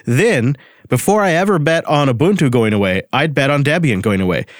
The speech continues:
because the project is cratering right now anyways. People are living in a fantasy land if they think Debian is in a sustainable point right now. And maybe you haven't been listening to enough of these shows, but this project is on the verge of cratering.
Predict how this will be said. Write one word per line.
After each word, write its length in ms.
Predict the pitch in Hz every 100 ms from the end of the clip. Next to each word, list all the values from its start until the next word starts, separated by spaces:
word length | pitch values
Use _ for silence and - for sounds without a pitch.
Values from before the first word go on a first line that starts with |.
| -
because 240 | 160 185 147
the 100 | 156
project 580 | - 220 175 117 104
is 140 | 131 143
cratering 640 | - 156 151 151 151 147
right 140 | 139
now 160 | 131 127
anyways. 340 | 156 156 92
People 400 | - 196 220 185 -
are 360 | 147 127 120 -
living 420 | 127 165 185 175
in 100 | 147
a 80 | 127
fantasy 540 | - - 175 175 143
land 340 | 113 98 92 95 - - -
if 100 | 113
they 160 | 143
think 260 | 151 160 123
Debian 380 | 131 139 123 107
is 140 | 107
in 80 | 117
a 40 |
sustainable 520 | 101 113 - 123 101 98
point 260 | 147 123
right 240 | 101 92 101
now. 160 | - - -
And 120 | - 113
maybe 220 | 190 220
you 120 | 202
haven't 180 | 185 175
been 140 | 135
listening 340 | 151 156 131 113
to 160 | 123
enough 240 | 117 131 123
of 80 |
these 160 | 107 101
shows, 440 | - 160 95 98 - - -
but 120 | 104
this 160 | - -
project 500 | 208 220 147 127 -
is 180 | 139 135
on 220 | 139 135
the 80 | 120
verge 260 | 117 151 123
of 140 | -
cratering. 520 | - 160 117 82 -